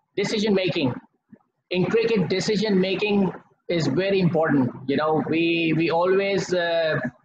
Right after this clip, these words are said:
think when we play, uh, if, if we are batting or if we are bowling, sometimes decision making makes you a better player and makes you a, a,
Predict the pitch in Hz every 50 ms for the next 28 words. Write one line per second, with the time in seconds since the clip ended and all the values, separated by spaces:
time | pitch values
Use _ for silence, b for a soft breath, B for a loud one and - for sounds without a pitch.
0 | - - _ _ - 208 202 208 196 - - - - 156 151 165 175 170 170 175
1 | 175 170 - - 175 170 175 180 180 180 170 170 - - - 156 151 151 147 147
2 | 147 147 - 160 151 139 - - 156 160 - 156 131 - 175 185 180 180 - 175
3 | 165 170 165 170 180 175 175 175 170 156 147 - - 143 143 160 165 156 139 127
4 | 147 165 170 160 147 131 123 - - - - - _ _ _ - - - - 180
5 | 202 208 - 214 202 196 202 202 196 170 160 - - 127 127 - - 196 185 190
6 | 202 196 180 170 175 185 180 - 196 190 190 185 170 - - - - - - 156
7 | 185 175 - - - 190 190 180 170 160 - - 160 165 160 180 180 - 180 180
8 | 185 185 180 170 131 - - - _ _ _ - 151 147 147 147 156 170 175 -
9 | - 170 170 165 156 156 151 147 151 143 - - 147 143 143 139 139